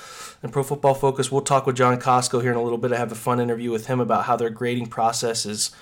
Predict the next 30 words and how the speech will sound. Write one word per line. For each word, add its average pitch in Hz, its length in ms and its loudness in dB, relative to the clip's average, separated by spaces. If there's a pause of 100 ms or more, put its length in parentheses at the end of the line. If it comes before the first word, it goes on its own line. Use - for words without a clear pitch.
(280)
is 135 160 2
built 156 300 6
to, 127 260 2
to, 127 300 -2
to 135 120 -2
be 131 220 0
as 123 120 2
accurate 123 380 2
as 113 140 -2
they 113 100 0
can, 117 400 -2
despite 120 500 2
you 123 160 -2
might 123 240 2
not 117 140 -2
agreeing 165 360 6
with 127 160 4
it 123 60 2
all 120 120 2
the 113 80 -4
time. 120 260 -2
There 120 160 2
are 127 140 4
aspects 120 480 0
of 117 100 0
it, 120 80 0
I 110 60 0
think, 113 240 -8
that 113 100 0
are, 110 320 2